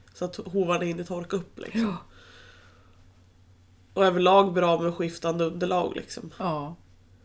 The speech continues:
Speaker 2: Ja, man måste se till att ha någonting torrt.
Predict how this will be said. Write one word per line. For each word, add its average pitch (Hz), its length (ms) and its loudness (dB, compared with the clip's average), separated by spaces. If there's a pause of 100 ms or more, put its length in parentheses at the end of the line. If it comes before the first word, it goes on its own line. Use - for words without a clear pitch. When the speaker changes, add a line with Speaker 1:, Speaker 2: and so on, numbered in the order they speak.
(4000)
Speaker 2:
Ja, 208 140 2
man 214 160 2
måste 214 180 -2
se 233 80 -2
till 190 220 -2
att 170 60 -4
ha 170 120 -4
någonting 165 640 -4
torrt. - 380 -18